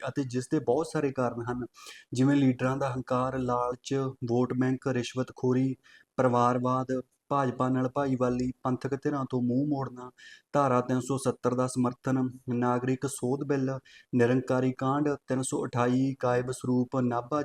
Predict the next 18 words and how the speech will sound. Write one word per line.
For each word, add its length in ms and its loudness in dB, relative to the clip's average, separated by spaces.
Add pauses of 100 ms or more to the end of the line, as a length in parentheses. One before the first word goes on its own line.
ਜੇਲ੍ਹ 260 0
ਬ੍ਰੇਕ, 400 0
ਚਿੱਟੇ 400 -2
ਦਾ 140 2
ਦੌਰ, 340 -2 (480)
ਡੇਰਾ 280 6
ਸਾਧ 300 -2
ਮਾਫੀ, 420 0
ਕਿਸਾਨ 420 -2
ਵਿਰੋਧੀ 320 0
ਬਿੱਲਾਂ 340 0
ਦਾ 100 -4
ਸਮਰਥਨ, 580 -2 (440)
ਬਰਗਾੜੀ 520 6
ਕਾਂਡ 260 -2
ਦੋ 180 0
ਹਜ਼ਾਰ 240 -4
ਪੰਦਰਾਂ, 340 2